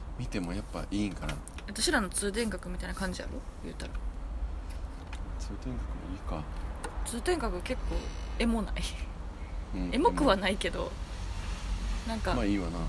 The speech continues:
Speaker 2: 情緒あるやん。
Speaker 1: でもそんなめちゃくちゃ見んくない？
Speaker 2: 見いひん。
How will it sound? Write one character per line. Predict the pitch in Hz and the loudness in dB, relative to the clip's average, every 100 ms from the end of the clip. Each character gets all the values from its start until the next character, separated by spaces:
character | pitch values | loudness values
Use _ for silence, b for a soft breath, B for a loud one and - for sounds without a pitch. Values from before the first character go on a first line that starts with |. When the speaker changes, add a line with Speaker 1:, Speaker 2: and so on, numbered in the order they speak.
| - - | -2 2
Speaker 2:
情 | - 277 | 6 6
緒 | 202 190 | 4 0
あ | |
る | 190 | 2
や | |
ん。 | - | 4
Speaker 1:
で | |
も | 165 95 | 4 4
そ | - - | 4 4
ん | 170 226 | 4 4
な | 185 | 4
め | 98 | 4
ち | - | 2
ゃ | 131 | 2
く | |
ち | - | 4
ゃ | |
見 | 135 165 | 6 6
ん | |
く | 156 | 2
な | - | 0
い？ | - - | 0 0
Speaker 2:
見 | |
い | |
ひ | |
ん。 | 240 | 0